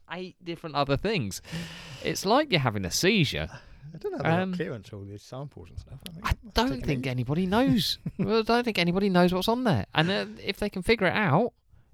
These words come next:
Speaker 1: well, you know, probably pay them because fair enough, they figured it out. But it's also quick as well. And how much do you have to use of something to, you know,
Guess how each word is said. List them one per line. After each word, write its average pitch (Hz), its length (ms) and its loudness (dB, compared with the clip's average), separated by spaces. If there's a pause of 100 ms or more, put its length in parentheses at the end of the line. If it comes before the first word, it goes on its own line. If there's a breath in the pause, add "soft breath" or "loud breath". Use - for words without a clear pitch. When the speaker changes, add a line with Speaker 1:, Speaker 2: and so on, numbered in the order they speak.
(160)
Speaker 1:
well, 175 200 -6
you 175 200 -2
know, 170 240 2
probably 180 340 0
pay 196 260 0
them 156 180 0
because 165 320 -2
fair 175 280 -2
enough, 202 300 -2
they 139 100 2
figured 160 260 2
it 185 80 -2
out. 247 220 -2 (500 loud breath)
But 107 120 2
it's 107 220 -4
also 123 460 2
quick - 480 0
as 107 140 -4
well. 139 200 0
And 98 220 -10 (220)
how 160 260 -6
much 165 240 -4
do 139 100 -4
you 139 60 2
have 139 120 -4
to 135 100 0
use 131 460 -2
of 92 80 -8
something 104 360 -6
to, 113 280 -6 (720)
you 127 200 -2
know, 117 260 0